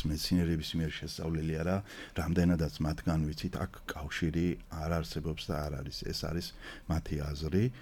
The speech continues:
თუმცა, ე, ამის შესახებ ინფორმაცია არ გვაქვს და ამაზე მე ვერ გეტყვით, ე, კომენტარს ვერ გავაკეთებ. რაც შეეხება, რას ვურჩევთ დამსვენებლებს, რას ურჩევთ ჩვენ მოსახლეობას.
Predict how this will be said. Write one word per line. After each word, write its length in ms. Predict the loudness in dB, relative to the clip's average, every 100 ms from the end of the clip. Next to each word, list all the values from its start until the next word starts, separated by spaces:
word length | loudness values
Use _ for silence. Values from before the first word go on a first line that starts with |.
| -16 -18 -18 -4
თუმცა, 380 | 0 0 2 2
ე, 1300 | 2 2 0 -4 -8 -12 -18 -20 -20 -20 -18 -6 0
ამის 160 | 2
შესახებ 380 | 2 0 0 2
ინფორმაცია 640 | 0 0 2 2 0 -2 -2
არ 80 | -2
გვაქვს 220 | -4 -4 -2
და 100 | -2 0
ამაზე 340 | -2 0 0 -2 -6 -16 -16 -18 -16 -4
მე 300 | 0 4 4 4 -2 -4
ვერ 340 | 0 2 2 2 0
გეტყვით, 460 | -2 0 0 -2 -2 -6
ე, 160 | -6 -8 -12 -20 -20 -20 -20 -20 -20 -20 -20 -20 -8
კომენტარს 480 | 0 2 2 2 2
ვერ 140 | 2 4
გავაკეთებ. 480 | 2 2 -2 -4
რაც 220 | 0 0 4
შეეხება, 460 | 6 6 4 4 2 2 -14 -16 -16 -8 2 4
რას 300 | 8 8 8 6
ვურჩევთ 540 | 4 4 6 6 6 -4 -10 -4
დამსვენებლებს, 960 | 0 2 2 4 6 4 0 -2 -2 0
რას 320 | 4 4 4
ურჩევთ 360 | 2 4 2 4
ჩვენ 200 | 6 6 4
მოსახლეობას. 640 | -2 -2 0 0 -2 -6